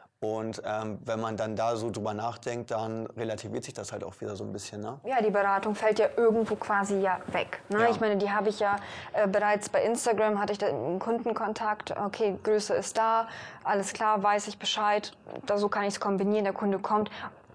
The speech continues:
Speaker 2: ich hab's reserviert und die holen's eigentlich nur noch ab, ne?
Speaker 1: Ja. Mhm.
Speaker 2: Das, da gebe ich dir recht, also das, das fällt irgendwo weg. Es ist nicht mehr Aufwand, es ist nur anders.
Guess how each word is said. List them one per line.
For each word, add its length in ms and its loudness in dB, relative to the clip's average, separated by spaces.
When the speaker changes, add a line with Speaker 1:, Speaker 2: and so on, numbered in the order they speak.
Speaker 2:
ich 160 -2
hab's 180 -4
reserviert 540 4
und 140 0
die 40 -4
holen's 200 0
eigentlich 180 -2
nur 80 0
noch 120 -4
ab, 220 -2
ne? 120 -2
Speaker 1:
Ja. 140 4
Mhm. 200 -4
Speaker 2:
Das, 300 -4
da 100 2
gebe 180 2
ich 80 0
dir 160 2
recht, 200 6
also 200 -2
das, 280 -8
das 160 -6
fällt 200 -2
irgendwo 260 0
weg. 100 2
Es 80 -4
ist 220 -2
nicht 160 0
mehr 400 2
Aufwand, 540 2
es 160 -6
ist 120 -4
nur 200 2
anders. 420 0